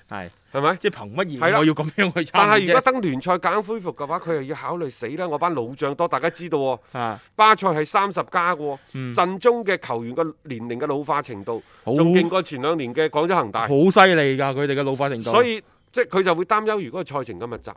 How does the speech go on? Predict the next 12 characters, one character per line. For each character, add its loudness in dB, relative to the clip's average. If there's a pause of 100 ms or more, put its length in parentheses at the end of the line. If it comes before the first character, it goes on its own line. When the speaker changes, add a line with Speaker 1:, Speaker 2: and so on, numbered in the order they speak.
(240)
Speaker 1:
嗯。 -12
Speaker 2:
喺 0 (120)
個 6
半 -2
月 -8
乃 -4
至 -12
兩 -4
個 -6
月 -12
嗰 -6
度， -8